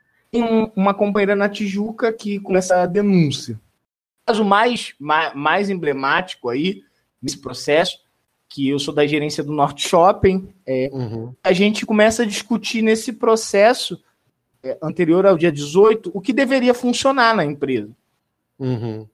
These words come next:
Speaker 1: Faz uma ampla reunião, trabalhadores da gerência, e começa a discutir no nosso local o que que vai funcionar.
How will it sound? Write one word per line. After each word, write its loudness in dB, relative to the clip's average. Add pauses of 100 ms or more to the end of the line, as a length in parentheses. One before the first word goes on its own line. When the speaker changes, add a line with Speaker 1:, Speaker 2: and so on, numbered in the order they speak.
(420)
Speaker 1:
Faz 2
uma 2
ampla 4
reunião, 0 (500)
trabalhadores -4
da -2
gerência, 0
e -18
começa -4
a -4
discutir -2
no -2
nosso 0
local 4
o 0
que -8
que -18
vai 2
funcionar. -4